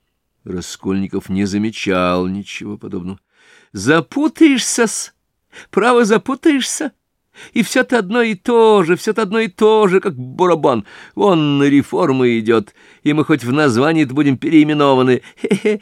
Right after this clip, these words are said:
А уж про прием-то наш юридический, как остроумно изволили выразиться, так уж совершенно вполне с вами согласен-с. Ну, кто ж, скажите, из всех подсудимых, даже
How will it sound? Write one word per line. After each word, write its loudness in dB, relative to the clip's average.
А 0
уж 0
про -2
прием-то 0
наш -4
юридический, -6
как -8
остроумно -2
изволили 0
выразиться, 0
так -18
уж -10
совершенно -4
вполне -2
с -10
вами -6
согласен-с. -10
Ну, -4
кто -6
ж, -6
скажите, -4
из -2
всех -6
подсудимых, -4
даже 0